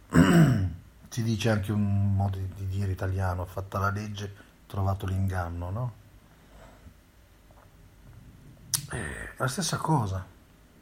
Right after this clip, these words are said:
Quindi dovrò, dovrò fare gli esami del sangue e ovviamente domani mattina non posso, perché sicuramente domani mattina non riesco.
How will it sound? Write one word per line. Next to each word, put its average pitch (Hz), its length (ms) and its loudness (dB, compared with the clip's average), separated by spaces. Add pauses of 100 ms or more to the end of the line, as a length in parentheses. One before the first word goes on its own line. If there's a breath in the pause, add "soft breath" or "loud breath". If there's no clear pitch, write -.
(560 loud breath)
Quindi 107 760 4 (840 loud breath)
dovrò, 117 1080 4
dovrò 127 640 2 (640 loud breath)
fare 123 320 2
gli 123 80 2
esami 131 300 4
del 165 140 2
sangue 160 600 4
e 107 680 2 (1700 loud breath)
ovviamente 156 360 4
domani 131 240 6
mattina 135 360 4
non 120 200 4
posso, 110 540 2
perché 101 500 -2
sicuramente 107 560 -2
domani 101 220 0
mattina 101 340 0
non 95 140 2
riesco. 95 600 -2